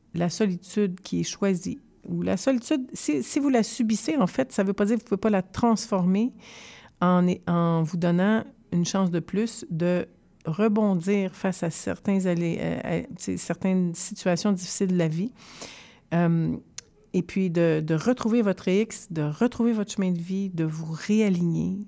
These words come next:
de prendre soin de vous, de vous choisir. Euh, ça peut être même aussi de choisir, euh, le partenaire, de prendre le temps de choisir un partenaire idéal ou une partenaire, tu sais, en fait, et puis de nouveaux amis, de nouvelles activités, faire différemment.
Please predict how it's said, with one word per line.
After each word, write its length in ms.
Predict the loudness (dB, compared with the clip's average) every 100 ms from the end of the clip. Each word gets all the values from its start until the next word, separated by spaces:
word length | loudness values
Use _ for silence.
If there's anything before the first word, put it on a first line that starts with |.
| -10
de 220 | -6 -6
prendre 480 | -6 -14 -2 0 0
soin 260 | 0 0
de 100 | 0
vous, 300 | 0 -4 -8 -8 -12 -10
de 100 | -4
vous 220 | -4 -4 -8
choisir. 800 | -6 0 0 0 0 0 -2 -8 -14 -20 -20 -20 -20 -8
Euh, 120 | -4 -2
ça 120 | -2
peut 100 | 0
être 80 | 2
même 160 | 2
aussi 200 | 0 -2
de 80 | -4
choisir, 500 | -2 -2 0 0 0
euh, 140 | 0
le 180 | 0 0
partenaire, 640 | 0 -2 2 2 2 2 0
de 100 | -2
prendre 280 | 2 4
le 100 | 4
temps 160 | 2 2
de 120 | 0
choisir 320 | 0 -2 0
un 80 | 0
partenaire 560 | -2 -6 -2 0 2 2
idéal 400 | 2 2 2 2
ou 80 | 0
une 100 | -2
partenaire, 480 | -4 -2 0 0
tu 100 | 0
sais, 100 | -4 -2
en 120 | -4
fait, 200 | -2 -8 -8 _ _
et 60 | -8
puis 140 | -2
de 140 | 0
nouveaux 340 | 2 2 0 0
amis, 540 | 2 2 4 4 2
de 180 | 2 2
nouvelles 320 | 2 2 0
activités, 720 | -2 -6 -12 -6 0 2 0 -4 -20
faire 640 | -6 0 2 2 -2 -4 -8 -14 _
différemment. 1000 | -4 -2 -2 -2 -4 -2 0 2 0 -2